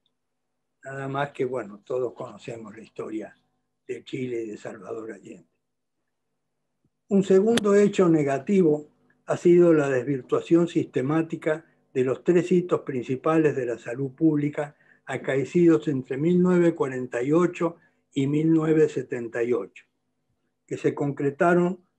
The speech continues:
por el accionar exclusivo de médicos sociales, formados algunos de ellos en esa escuela de Viena, como Andrija Stampar.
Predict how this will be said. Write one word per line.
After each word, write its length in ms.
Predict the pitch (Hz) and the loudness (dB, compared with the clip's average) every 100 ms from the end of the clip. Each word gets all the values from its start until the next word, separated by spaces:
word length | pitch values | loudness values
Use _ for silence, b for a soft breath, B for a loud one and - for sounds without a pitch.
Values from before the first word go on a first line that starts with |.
| _ | _
por 180 | - 131 | -4 -2
el 140 | 131 | -2
accionar 540 | 131 - 135 139 160 165 | -2 -4 -4 -2 2 0
exclusivo 800 | 156 - 127 - 180 175 165 - | 0 -6 -4 2 4 4 0 -8
de 160 | 123 120 | -8 -6
médicos 500 | 139 160 160 151 120 | -2 0 0 -2 -6
sociales, 720 | 127 120 156 156 139 139 151 _ _ - - _ _ _ _ _ _ _ | -8 -6 0 0 0 -4 -12 _ _ -14 -14 _ _ _ _ _ _ _
formados 680 | _ 123 123 143 147 143 - | _ -6 -4 0 0 0 -2
algunos 420 | 117 127 143 135 | -8 -6 -6 -6
de 160 | - 127 | -4 -4
ellos 280 | 139 131 - | -2 -6 -8
en 140 | 117 | -10
esa 200 | 120 - | -10 -10
escuela 360 | 123 - 123 117 | -10 -8 -6 -4
de 160 | 117 | -4
Viena, 460 | 117 151 135 131 135 _ _ _ _ _ _ _ _ | -2 -2 -2 -6 -16 _ _ _ _ _ _ _ _
como 440 | - 104 101 107 - | -16 -14 -12 -14 -16
Andrija 640 | 107 110 120 120 117 104 - _ _ _ | -12 -6 -6 -6 -10 -12 -20 _ _ _
Stampar. 720 | - - 160 156 147 135 135 | -16 -4 0 0 -2 -6 -8